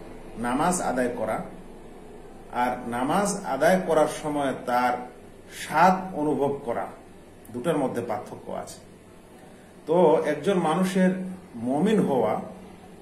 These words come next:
আর ইমানের স্বাদ অনুভব করা, দুটার মধ্যে পার্থক্য আছে। একজন মানুষ মমিন হতে পারে, কিন্তু দেখা গেল এখনো সে ইমানের স্বাদ পাচ্ছে না।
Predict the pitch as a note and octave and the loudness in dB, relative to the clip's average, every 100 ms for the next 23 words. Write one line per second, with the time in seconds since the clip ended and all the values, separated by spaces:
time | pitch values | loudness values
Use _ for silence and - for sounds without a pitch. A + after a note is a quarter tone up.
0 | - - - B2 C3 B2 - - - - | -20 -20 -6 2 6 6 4 2 -4 -14
1 | - B2+ C#3 D#3 F3+ F#3+ G3 - - - | -8 -4 0 2 4 4 4 0 -6 2
2 | F3 F#3 E3 D3+ C3 C#3 - B2+ C3 B2 | 4 4 2 2 0 -2 -2 0 0 0
3 | B2 A#2 A2+ G2+ F#2+ G2+ - - F#2 F#2 | -2 -2 -2 -6 -6 -8 -10 -16 -10 -10
4 | F#2 - - - - - - - - - | -10 -14 -20 -20 -20 -20 -20 -20 -20 -14
5 | - C3 C#3+ G3+ F#3+ G3 G3+ - D#3 F#3 | -6 -4 0 2 4 4 2 -2 -2 2
6 | A#3 D3+ C3 A#2 F2+ E2+ - - - - | 2 2 0 -4 -6 -10 -16 -20 -20 -20
7 | - C3+ C3+ C3+ B2+ C3 D#3+ D3 B2 - | -12 -8 -6 -2 -2 -2 -2 0 0 0
8 | F3 E3 - D3+ C3 C3+ C3 C3 A2+ - | -2 -2 -2 -2 -2 -2 -2 -2 -6 -6
9 | A2 A#2 - G#2+ G#2 - B2 A2 A#2 | -4 -4 -4 -8 -8 -6 -6 -4 -6